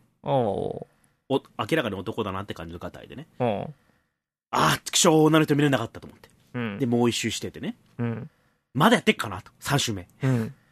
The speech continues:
Speaker 2: そしたら、まだあの、軽自動車まだギシギシ動いてる。
Speaker 1: おー。
Speaker 2: すんげえ体力じゃんってまた思って。
Speaker 1: 激しいね。
Speaker 2: で、ね、で、そしたら、その軽自動車をすれ違う瞬間に、ん、反対車線からね、
Speaker 1: うん。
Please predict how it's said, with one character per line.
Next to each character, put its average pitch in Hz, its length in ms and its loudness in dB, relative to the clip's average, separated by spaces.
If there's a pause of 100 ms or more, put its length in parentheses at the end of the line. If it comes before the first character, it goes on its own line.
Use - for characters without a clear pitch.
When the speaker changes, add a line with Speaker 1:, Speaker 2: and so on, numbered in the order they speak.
(300)
Speaker 2:
そ - 60 0
し - 40 4
た 190 80 4
ら、 143 200 4 (180)
ま 175 100 2
だ 160 100 6
あ 117 40 2
の、 110 100 0
軽 135 120 0
自 127 120 0
動 - 20 -4
車 104 80 -2
ま 110 80 -2
だ 113 80 0
ギ 107 80 -4 (120)
シ - 100 2
ギ 107 40 -2
シ 107 40 0
動 104 80 -2
い - 20 -2
て - 80 -10
る。 - 60 -18 (300)
Speaker 1:
お 107 680 0
ー。 - 60 -10
Speaker 2:
す 135 220 2
ん 131 140 0
げ 208 180 10
え 370 60 6
体 277 300 6
力 190 180 6
じ 170 100 4
ゃ 139 180 2
ん 110 40 -4
っ - 20 -10
て - 100 -10
ま 98 100 -4
た 101 80 0
思 98 120 -6
っ - 40 -14
て。 - 220 -14 (300)
Speaker 1:
激 110 220 0
し 104 140 0
い - 20 2
ね。 98 300 -2
Speaker 2:
で、 196 580 -8
ね、 160 360 2 (180)
で、 165 220 -2
そ 220 120 -2
し - 60 0
た 339 100 4
ら、 151 280 6 (1040)
そ - 140 -2
の 170 100 2
軽 214 220 2
自 202 160 -2
動 220 100 6
車 147 200 -2
を 120 60 -2
す - 160 -2
れ 208 80 4
違 202 200 -2
う 170 80 6
瞬 165 240 2
間 170 220 2
に、 127 200 2 (240)
ん、 170 180 -2
反 - 340 0
対 214 140 4
車 220 100 2
線 143 160 2
か 101 100 -4
ら 82 80 -6
ね、 147 180 -6 (180)
Speaker 1:
う 143 60 2
ん。 120 220 0